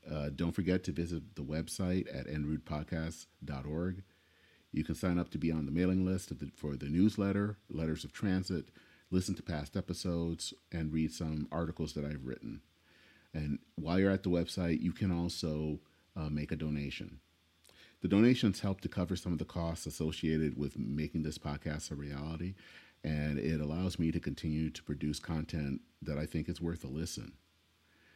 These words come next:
You can donate, uh, by going to the En Route website and, uh, to the address en route podcast dot org backslash donate.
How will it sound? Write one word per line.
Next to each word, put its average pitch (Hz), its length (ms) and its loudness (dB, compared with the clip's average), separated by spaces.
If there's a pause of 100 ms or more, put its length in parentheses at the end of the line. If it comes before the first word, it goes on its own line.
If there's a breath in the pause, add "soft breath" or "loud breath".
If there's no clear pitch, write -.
(260 soft breath)
You 85 140 0
can 82 240 4
donate, 98 580 6 (380)
uh, 78 140 -4
by 78 160 -2
going 82 240 0
to 82 100 -8
the 78 180 0
En 80 160 2
Route 87 200 2
website 73 580 -2 (420 soft breath)
and, 76 360 0
uh, 78 100 -4
to 82 120 -2
the 73 360 0
address 73 640 -2
en 78 160 2
route 80 180 0
podcast 80 540 -4
dot 82 180 -2
org 82 320 -2
backslash 65 680 -10 (100)
donate. - 500 -8